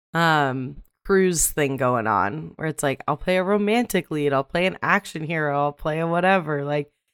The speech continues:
he's in, like, fucking Top Gun. Like, it's,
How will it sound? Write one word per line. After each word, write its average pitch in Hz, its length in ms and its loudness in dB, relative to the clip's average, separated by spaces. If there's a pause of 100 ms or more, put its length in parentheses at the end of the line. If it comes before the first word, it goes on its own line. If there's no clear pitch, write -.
(340)
he's 165 320 -2
in, 175 360 0 (120)
like, 170 360 -2 (340)
fucking 202 300 -2
Top 208 320 6
Gun. 160 280 2
Like, 139 260 -2
it's, - 360 -2